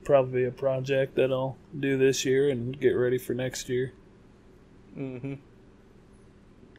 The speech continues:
Speaker 2: Yep. Ooh. Well,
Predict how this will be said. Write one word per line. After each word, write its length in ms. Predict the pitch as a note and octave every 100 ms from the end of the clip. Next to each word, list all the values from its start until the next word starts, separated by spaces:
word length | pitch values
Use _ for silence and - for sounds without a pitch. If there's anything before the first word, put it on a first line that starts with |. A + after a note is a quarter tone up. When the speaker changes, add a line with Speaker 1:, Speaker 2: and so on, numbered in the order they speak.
| - - - - - - - - - - - - - - - - - - -
Speaker 2:
Yep. 300 | D3 D3 D3+ - - - - - - - - - - - - - - - - - - - - - - - - - - - - - -
Ooh. 240 | A#2 C2+ - - - - - - - - - - - -
Well, 260 | B2 C3